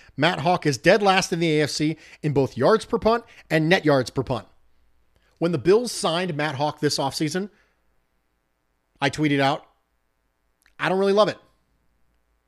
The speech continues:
He's not a good punter." Miami was happy he was gone.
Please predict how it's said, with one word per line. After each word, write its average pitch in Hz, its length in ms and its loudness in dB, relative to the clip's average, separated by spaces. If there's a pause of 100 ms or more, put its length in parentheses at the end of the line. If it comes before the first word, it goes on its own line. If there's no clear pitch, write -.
(320)
He's 139 180 -6
not 160 120 0
a 156 40 0
good - 140 0
punter." 147 340 -2 (1200)
Miami 165 480 0
was - 340 -2 (520)
happy 156 240 -2
he 160 80 0
was 156 140 -2
gone. 131 360 0